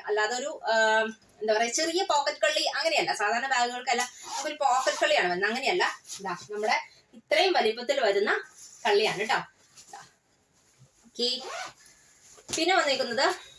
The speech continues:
ഇവിടെ ഒരു ഓപ്പൺ ഉണ്ട്. അതിനുശേഷം ഇവിടെ ഒരു സിബ് ക്ലോസ്ഡ് ആണ്. ഇനി നമുക്കിത് ഇങ്ങനെ ഫുൾ ആയിട്ട് വിടത്തി വെക്കണം എന്നുണ്ടെങ്കിൽ ഇതാ ഇങ്ങനെ ഒരു, ആ, സിബ് കുറച്ചും കൂടി ലോങ് ആയിട്ട് ഇട്ടിട്ടുണ്ട്. അപ്പൊ നമുക്കിതിങ്ങനെ,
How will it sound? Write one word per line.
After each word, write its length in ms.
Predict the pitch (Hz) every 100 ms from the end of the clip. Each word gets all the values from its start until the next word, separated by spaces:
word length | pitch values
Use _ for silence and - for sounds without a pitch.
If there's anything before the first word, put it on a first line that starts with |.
| - 220
ഇവിടെ 220 | 240 262
ഒരു 200 | 262 247
ഓപ്പൺ 340 | 220 202 - -
ഉണ്ട്. 420 | 185 240 415 - - _ - _
അതിനുശേഷം 520 | - 240 240 254 254
ഇവിടെ 200 | 240 233
ഒരു 280 | 277 330 302
സിബ് 340 | - 262 240 622
ക്ലോസ്ഡ് 380 | 240 247 254
ആണ്. 240 | 269 190 240 415 - -
ഇനി 240 | 254 285 415 - - -
നമുക്കിത് 240 | 320 370 359
ഇങ്ങനെ 300 | 320 311 320
ഫുൾ 320 | - 349 349
ആയിട്ട് 280 | 349 359 349
വിടത്തി 260 | 294 -
വെക്കണം 280 | 302 240 277
എന്നുണ്ടെങ്കിൽ 400 | 311 254 226 233
ഇതാ 280 | 214 - - -
ഇങ്ങനെ 220 | 277 269
ഒരു, 260 | 262 262 - _ -
ആ, 200 | 214 208
സിബ് 420 | 208 254 226 220 302 -
കുറച്ചും 200 | 240 233
കൂടി 120 | 262 269
ലോങ് 380 | 226 220 -
ആയിട്ട് 240 | 269 214 220
ഇട്ടിട്ടുണ്ട്. 380 | 180 - 175 165 - _ - -
അപ്പൊ 120 | 277
നമുക്കിതിങ്ങനെ, 540 | 294 320 285 262 269